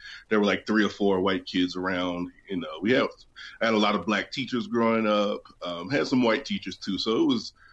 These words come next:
it was mixed. I wanna say, like, maybe seventy percent black was my town,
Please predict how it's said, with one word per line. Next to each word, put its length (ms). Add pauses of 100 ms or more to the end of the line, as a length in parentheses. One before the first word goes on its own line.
(300)
it 60
was 220
mixed. 520
I 20
wanna 180
say, 140
like, 260
maybe 240
seventy 520
percent 540
black 300
was 140
my 260
town, 380